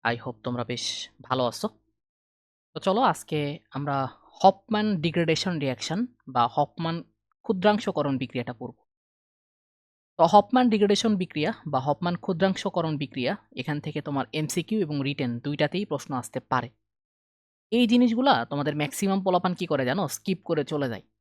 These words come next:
তারা প্রথম দিকে অ্যালকেন, অ্যালকিন অনেক ভালো মতো পড়ে, কিন্তু এই অ্যামিনের ক্ষেত্রে, ডায়াজোনিয়াম লবণের ক্ষেত্রে তারা কিন্তু স্কিপ করে চলে যায়।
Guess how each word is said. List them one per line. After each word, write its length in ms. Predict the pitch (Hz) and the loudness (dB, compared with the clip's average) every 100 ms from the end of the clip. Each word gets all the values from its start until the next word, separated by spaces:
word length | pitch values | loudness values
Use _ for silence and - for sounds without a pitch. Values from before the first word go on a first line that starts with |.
| _ _ _ _ _ - | _ _ _ _ _ -4
তারা 120 | 143 | -2
প্রথম 260 | 175 170 202 | 0 2 2
দিকে 200 | 190 202 202 | 2 2 2
অ্যালকেন, 420 | 156 156 - 156 | 2 0 -2 0
অ্যালকিন 400 | 147 143 - 151 | 0 -2 -4 -4
অনেক 240 | 143 175 170 | 0 0 0
ভালো 180 | 147 143 | 0 0
মতো 180 | 147 147 | 0 -4
পড়ে, 280 | - 131 165 _ _ _ _ - | -4 -4 -6 _ _ _ _ -10
কিন্তু 200 | 135 127 127 | -8 -6 -4
এই 140 | 143 135 | -4 -4
অ্যামিনের 420 | 165 175 180 185 175 | 0 2 2 2 0
ক্ষেত্রে, 400 | - 156 151 139 139 | -4 -6 -4 -6 0
ডায়াজোনিয়াম 560 | 151 151 135 165 156 151 | 6 6 4 0 0 2
লবণের 320 | 143 147 139 | 2 0 -2
ক্ষেত্রে 280 | - - 131 | -6 -6 -4
তারা 160 | 127 127 | -2 -4
কিন্তু 180 | 131 | -6
স্কিপ 260 | 139 - 160 | -10 -8 -8
করে 180 | 139 127 | -6 -4
চলে 200 | 151 147 | -2 -2
যায়। 140 | 120 | -4